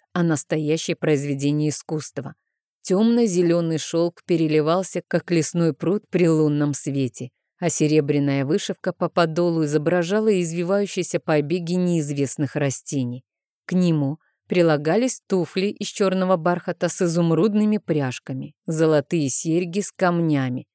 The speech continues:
точно повторяющими цвет платья, и даже тончайшие перчатки, мягкие, как лепестки. Я провела пальцем по прохладному шелку, чувствуя, как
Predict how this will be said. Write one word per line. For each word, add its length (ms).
точно 420
повторяющими 880
цвет 460
платья, 520
и 160
даже 340
тончайшие 720
перчатки, 640
мягкие, 560
как 260
лепестки. 720
Я 200
провела 420
пальцем 440
по 100
прохладному 720
шелку, 500
чувствуя, 440
как 200